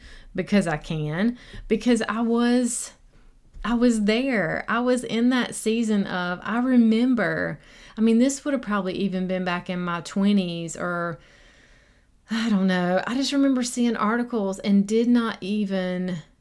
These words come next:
desire to or even think to investigating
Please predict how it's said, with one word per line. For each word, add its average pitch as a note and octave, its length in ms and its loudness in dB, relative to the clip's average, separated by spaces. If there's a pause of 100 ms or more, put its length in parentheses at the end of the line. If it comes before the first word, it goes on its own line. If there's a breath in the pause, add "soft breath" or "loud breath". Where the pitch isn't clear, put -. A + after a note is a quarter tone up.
(480)
desire E3+ 920 -2
to D4+ 720 -4
or G#3 180 -4
even A3 320 0
think A#3 500 -2
to F3+ 720 -4 (380 soft breath)
investigating F#3 1200 0